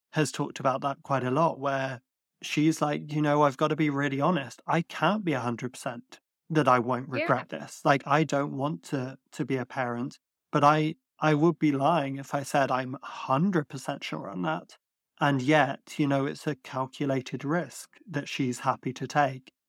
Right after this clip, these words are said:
Speaker 1: And she loves her life, and she's not sure if she would love the life that would be there with a kid. And yeah, unless it's a hell yes, it being a no is probably the most ethical thing.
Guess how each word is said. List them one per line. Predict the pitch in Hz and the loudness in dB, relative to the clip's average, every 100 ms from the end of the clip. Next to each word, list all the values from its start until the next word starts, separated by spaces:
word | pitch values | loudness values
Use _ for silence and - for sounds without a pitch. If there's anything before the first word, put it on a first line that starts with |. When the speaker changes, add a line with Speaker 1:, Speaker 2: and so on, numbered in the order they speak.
| _ | _
Speaker 1:
And | 135 131 123 | 0 2 0
she | - 139 | -2 -2
loves | 123 123 107 | 0 -2 -4
her | 135 127 | 0 0
life, | 123 139 135 - | 0 -4 -6 -6
and | 131 | -6
she's | - 139 127 | -6 -6 -6
not | 131 135 | -8 -10
sure | - 139 135 | -10 -8 -6
if | 127 | -8
she | - 147 | -8 -6
would | 143 180 139 165 | -2 -2 -2 -4
love | 143 - | -4 -4
the | - | -6
life | 135 135 139 - - | -4 -4 -6 -12 -8
that | 143 - _ _ _ 147 | -6 -8 _ _ _ -2
would | 135 - - | 0 -2 -4
be | 151 | 2
there | 139 139 | 6 6
with | 143 151 | 4 0
a | |
kid. | 127 220 147 131 - | 0 2 0 -4 -8
And | 147 135 127 127 - - - | -4 -2 -4 -6 -8 -16 -6
yeah, | 180 156 | -2 -2
unless | 135 135 - - | -4 -6 -8 -10
it's | - - | -10 -8
a | 127 | -6
hell | 135 139 | -4 -4
yes, | 139 - 135 - - _ _ _ _ _ _ | -2 -2 -4 -10 -16 _ _ _ _ _ _
it | 147 - | -8 -4
being | 147 143 | -2 0
a | 147 | 0
no | 127 135 147 | 0 0 0
is | 131 | -2
probably | - 135 - 131 | -6 -6 -4 -4
the | 135 | -2
most | 127 - | -4 -6
ethical | 139 110 131 147 - | -8 -8 -10 -12 -10
thing. | 90 - | -12 -12